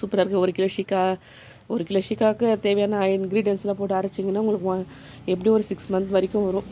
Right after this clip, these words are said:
அது இருக்க பிரச்சனையே இல்ல. ஒரு வாட்டி அரைச்சிட்டு யூஸ் பண்ணிக்கோங்க. அதே மாதிரி சோப்பும் அதிகமா யூஸ் பண்றதுனால முகம் ஃபுல்லா கொ-, இதுவா வருது. நல்ல கிளியரா இருந்தது. பிம்பிள்ஸே இருக்காது சின்ன வயசுல இருந்தே.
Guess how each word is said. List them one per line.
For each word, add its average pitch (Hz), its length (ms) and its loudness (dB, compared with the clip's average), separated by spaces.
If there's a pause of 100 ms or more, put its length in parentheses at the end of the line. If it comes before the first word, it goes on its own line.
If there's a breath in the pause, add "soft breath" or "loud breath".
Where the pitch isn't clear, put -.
(240)
அது 185 220 2
இருக்க 202 240 0
பிரச்சனையே 196 340 2
இல்ல. 196 160 2
ஒரு 175 120 4
வாட்டி 214 180 2
அரைச்சிட்டு 233 340 2
யூஸ் 233 180 0
பண்ணிக்கோங்க. 208 220 0
அதே 196 200 -2
மாதிரி 220 260 0
சோப்பும் 240 300 2
அதிகமா 214 280 0
யூஸ் 214 240 -2
பண்றதுனால 202 420 -2 (680 loud breath)
முகம் 202 480 2
ஃபுல்லா 220 220 2
கொ-, 214 100 4
இதுவா 226 340 0
வருது. 175 320 -2 (680)
நல்ல 226 300 2
கிளியரா 247 360 4
இருந்தது. 190 480 -2
பிம்பிள்ஸே 226 540 -2
இருக்காது 214 300 -2
சின்ன 190 240 -2
வயசுல 190 260 -4
இருந்தே. 175 380 -6